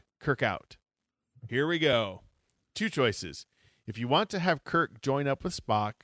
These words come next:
turn to page sixty-six. If you want McCoy to join with Spock,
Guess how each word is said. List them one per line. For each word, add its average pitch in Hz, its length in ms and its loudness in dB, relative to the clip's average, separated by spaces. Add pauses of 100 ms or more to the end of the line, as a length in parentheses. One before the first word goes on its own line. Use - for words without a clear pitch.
(280)
turn 104 200 -4
to 104 60 -2
page 104 280 -4
sixty-six. - 840 -6 (440)
If 117 160 -4
you 120 100 -2
want 123 220 0
McCoy 110 680 -2 (340)
to 117 100 -8
join 110 380 0
with 101 160 -4
Spock, 101 400 -4